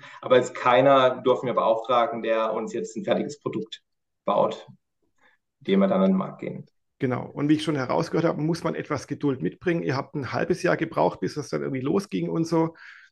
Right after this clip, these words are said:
Speaker 2: Das heißt, bis
Speaker 1: Genau.
Speaker 2: dahin muss man dann auch die Füße stillhalten und darf noch nicht loslegen.
Speaker 1: Also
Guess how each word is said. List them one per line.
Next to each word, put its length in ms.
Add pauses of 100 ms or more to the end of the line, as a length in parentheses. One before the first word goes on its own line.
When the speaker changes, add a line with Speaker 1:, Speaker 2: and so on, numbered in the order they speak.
Speaker 2:
Das 160
heißt, 140
bis 60
Speaker 1:
Genau. 120
Speaker 2:
dahin 180
muss 140
man 100
dann 100
auch 120
die 240
Füße 320
stillhalten 480
und 60
darf 200
noch 80
nicht 160
loslegen. 600 (600)
Speaker 1:
Also 320